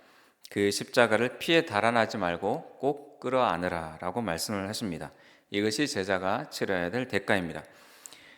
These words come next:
자기 생명을 위해 살아가는 사람은 세상 도처에, 아, 널-, 널려 있습니다. 그런데 제자는, 아, 복음을 위하여 십자가를 지는 사람입니다. 아, 정리합니다. 예수님이 우리 각자에게도 물으십니다.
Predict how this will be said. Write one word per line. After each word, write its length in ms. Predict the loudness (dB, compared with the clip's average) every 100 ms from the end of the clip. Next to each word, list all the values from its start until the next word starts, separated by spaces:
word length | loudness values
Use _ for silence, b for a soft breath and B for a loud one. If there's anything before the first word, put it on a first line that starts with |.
| B
자기 240 | -4 -2 0
생명을 420 | 0 2 2 4
위해 160 | 4
살아가는 460 | 4 2 2 4 2
사람은 420 | 2 2 2 0
세상 420 | -4 -2 -2 -2
도처에, 680 | 0 0 0 2 4 2 0 -6
아, 140 | -8 -2
널-, 520 | 2 2 0 -4 -2
널려 340 | 0 2 4
있습니다. 420 | 2 0 -6 -8 -12 -18 b b b b _
그런데 300 | -2 0 0
제자는, 640 | 0 -2 2 2 2 -2 -6 -14
아, 140 | -16
복음을 640 | -6 -4 0 2 2 0 -4
위하여 520 | -4 -2 0 -2 -2 -10 -14
십자가를 680 | -14 -12 -4 -2 0 -2 -4
지는 480 | -6 -6 -6 -10 -16 -12
사람입니다. 680 | -6 -4 -4 -6 -10 -12 -14 -20 B B B B B B _
아, 120 | -8
정리합니다. 640 | -4 -2 0 0 0 -2 -2
예수님이 340 | -2 -2 -2
우리 180 | -2 -2
각자에게도 580 | -4 -6 -2 0 0 0
물으십니다. 580 | -2 -2 -6 -8 -10